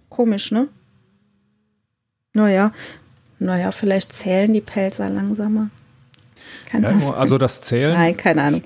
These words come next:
Speaker 2: ich, ich gebe ja nicht mehr viel auf Inzidenz. Ähm, ich hab mir ja,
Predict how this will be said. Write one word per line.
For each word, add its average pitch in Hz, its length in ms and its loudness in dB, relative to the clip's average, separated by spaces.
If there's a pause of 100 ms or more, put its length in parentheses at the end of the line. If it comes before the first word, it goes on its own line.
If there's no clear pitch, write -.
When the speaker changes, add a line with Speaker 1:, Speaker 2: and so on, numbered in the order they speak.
Speaker 2:
ich, - 180 -10
ich - 60 -20
gebe 165 240 0
ja 151 100 4
nicht 117 200 2
mehr 113 120 2
viel 123 220 0
auf 117 140 -2
Inzidenz. 120 640 -2
Ähm, 117 560 0 (340)
ich - 120 -12
hab 151 160 0
mir 170 180 4
ja, 143 420 2